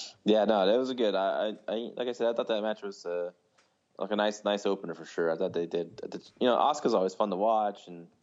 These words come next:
the, and the last few minutes of that match are, like you said, really good with the reversals and stuff, and then, uh, the timing of Asuka's kicks are always,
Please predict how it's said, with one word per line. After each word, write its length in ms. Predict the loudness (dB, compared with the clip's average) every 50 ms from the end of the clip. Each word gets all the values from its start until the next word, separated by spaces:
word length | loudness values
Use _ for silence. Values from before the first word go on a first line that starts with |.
| _ _ _ _ _ _ _ _ _
the, 140 | -6 -6 -6 -4 -4
and 300 | -4 -2 -2 -4 -4 -2
the 80 | 0
last 320 | 2 2 2 2 0 -2 -4
few 160 | -4 -4 -2
minutes 260 | -2 -2 -2 -2 -2
of 60 | -2
that 120 | -2 -2 -2
match 300 | -2 -2 -4 -4 -4 -6
are, 60 | -8
like 160 | -8 -8 -10
you 40 | -10
said, 180 | -8 -8 -8 -8 -6 -6
really 180 | -4 -4 -4
good 140 | -4 -4 -6
with 100 | -6 -6
the 60 | -8
reversals 800 | -14 -10 -4 0 0 0 0 0 -2 0 0 0 -2 -4 -6 -8
and 100 | -12 -12
stuff, 420 | -6 -2 0 0 2 0 -2 -4 -8
and 180 | -10 -8 -8 -8
then, 160 | -10 -10 -10 -10 -8
uh, 180 | -8 -8 -8 -10 -12 _ _ _ _ _ _ _ -8
the 80 | -6
timing 440 | -4 0 0 2 2 2 2 2 0
of 100 | 0 2
Asuka's 380 | 2 2 2 0 -2 -6 -10 -8
kicks 320 | -4 -4 -4 -4 -4 -4
are 80 | -2 0
always, 280 | 0 0 -2 -4 -8